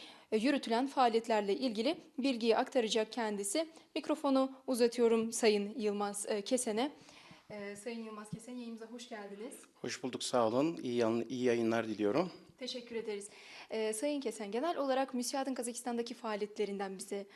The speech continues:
Speaker 1: bahseder misiniz?
Speaker 2: müsiad olarak iki bin on sekiz, e, sonunda ilk açılışımızı yaptık. Burada resmi kuruluşumuzu yaptık. E, bugün itibariyle yetmişe yakın üyemiz, yüz seksen küsür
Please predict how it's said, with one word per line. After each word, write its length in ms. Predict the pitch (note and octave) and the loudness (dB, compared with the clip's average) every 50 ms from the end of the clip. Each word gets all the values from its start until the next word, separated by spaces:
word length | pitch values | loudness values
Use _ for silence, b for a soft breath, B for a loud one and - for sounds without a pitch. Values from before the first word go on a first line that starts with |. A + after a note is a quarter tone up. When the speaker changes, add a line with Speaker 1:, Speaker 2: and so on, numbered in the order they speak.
| B B - | B B -8
Speaker 1:
bahseder 380 | G#3+ G#3 - A3 G#3 G#3 G3+ | -6 -6 -6 -6 -6 -6 -6
misiniz? 420 | G#3 G#3 - - G#3+ G3+ G#3 - - B B B - | -8 -10 -10 -10 -10 -10 -10 -14 -16 B B B -12
Speaker 2:
müsiad 380 | - C3 - - - G3 F#3+ - - | -10 -8 -6 0 0 0 0 2 2
olarak 400 | D#3 C#3 B2+ B2 E3 F3 - - | 4 4 6 4 4 2 0 -6
iki 220 | - - E3 D3+ | -10 -8 -4 -2
bin 80 | D#3 E3 | 0 2
on 120 | E3 F3 | 2 2
sekiz, 540 | E3+ - - C#3 - - D#3 D#3 - - - | 2 0 -2 -4 -2 -2 -2 -2 -2 -2 -2
e, 600 | F#2 A2+ A2+ A2+ A2+ G#2+ G#2+ A2 A2 A#2 A#2 A2+ A2 A2 - - - - | -2 0 0 0 0 0 0 -2 -2 -4 -4 -6 -8 -10 -12 -14 -16 -14
sonunda 560 | - - - D3+ C3 B2 A#2 A#2 A2+ B2+ D#3 - - B B B B B B B B B | -10 -2 0 2 2 2 2 4 4 4 4 4 -4 B B B B B B B B B
ilk 160 | E3 D3+ - | -4 2 4
açılışımızı 600 | C#3+ C3 - - C3+ B2 - - C3 A#2 G#2+ A2 A2+ | 4 4 4 4 2 2 2 2 2 0 0 4 4
yaptık. 400 | A#2+ A#2 - - C3 B2+ - B2 | 4 4 4 -2 -6 -6 -2 0
Burada 260 | A#2+ A2+ A#2 A#2 G#2+ | 0 4 4 4 6
resmi 380 | A#2+ A#2 - - - B2 A#2+ | 6 2 2 0 0 -2 -2
kuruluşumuzu 560 | - - A2+ A2+ G#2 - - G2+ F#2+ F#2+ G2+ G2 | -2 -4 -4 -2 -2 -2 -2 -2 -4 -4 -2 0
yaptık. 500 | G#2+ A2+ A2+ - - B2 - - - B B B B B B B B B B A2+ | 0 -2 -2 -2 -6 -6 -6 -6 -18 B B B B B B B B B B -6
E, 20 | |
bugün 480 | A2 G#2+ G#2 G#2 G#2+ C3+ D3 C3+ C#3+ C#3+ | -4 -2 -2 -2 -2 -4 -4 -2 0 -2
itibariyle 540 | C3+ - - B2+ B2 B2 B2 B2 B2 B2 | -2 -2 -4 2 4 4 4 4 4 2
yetmişe 420 | C3+ B2+ C3+ C3+ - - - - C#3 | 4 4 2 2 2 -2 0 2 2
yakın 300 | B2+ A2+ - - A#2 A2+ | 2 2 2 0 0 2
üyemiz, 460 | A2+ A#2+ A#2+ A2 A#2 D3+ - - - - | 2 2 2 2 2 0 -2 -4 -6 -6
yüz 180 | - B2+ - - | -6 -6 -4 -2
seksen 460 | - D3 C#3 - - C#3+ C3+ C3+ C#3+ | -4 -2 -2 -2 -2 0 0 0 0
küsür 560 | - - - - - - C#3 C#3+ - - - | -4 -6 -10 -8 -6 -2 -2 -2 -2 -4 -12